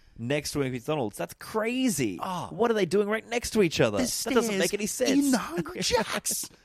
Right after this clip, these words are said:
Speaker 1: What's
Speaker 2: Look at how
Speaker 1: going
Speaker 2: tall
Speaker 1: on?
Speaker 2: this Hungry
Speaker 1: Yeah.
Speaker 2: Jack's is.
Speaker 1: It's the tallest Hungry Jack's. This is the only Hungry Jack's I've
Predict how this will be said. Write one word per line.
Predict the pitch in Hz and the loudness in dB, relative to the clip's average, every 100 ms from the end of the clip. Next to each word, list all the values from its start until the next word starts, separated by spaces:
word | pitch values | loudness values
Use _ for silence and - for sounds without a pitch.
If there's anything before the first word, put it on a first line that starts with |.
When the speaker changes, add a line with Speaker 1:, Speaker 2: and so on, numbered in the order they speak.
| _ _ | _ _
Speaker 1:
What's | - 294 | -8 0
Speaker 2:
Look | 262 | 0
at | 208 | 2
how | 190 | 4
Speaker 1:
going | 311 | 6
Speaker 2:
tall | 320 | 6
Speaker 1:
on? | 254 | 4
Speaker 2:
this | 185 | -2
Hungry | - 233 | -6 -4
Speaker 1:
Yeah. | 185 | 0
Speaker 2:
Jack's | 170 - - - | 0 -2 -10 -14
is. | 160 - - _ _ 277 _ - 807 - | -14 -14 -20 _ _ -20 _ -20 -12 -12
Speaker 1:
It's | - | -10
the | - | -8
tallest | - 147 135 - | -6 -4 -4 -4
Hungry | 135 131 | -6 -6
Jack's. | 127 - | -8 -10
This | 135 - | -16 -8
is | |
the | 147 | -4
only | 117 180 | 0 0
Hungry | 131 113 | 0 -2
Jack's | 117 | -4
I've | 131 | -2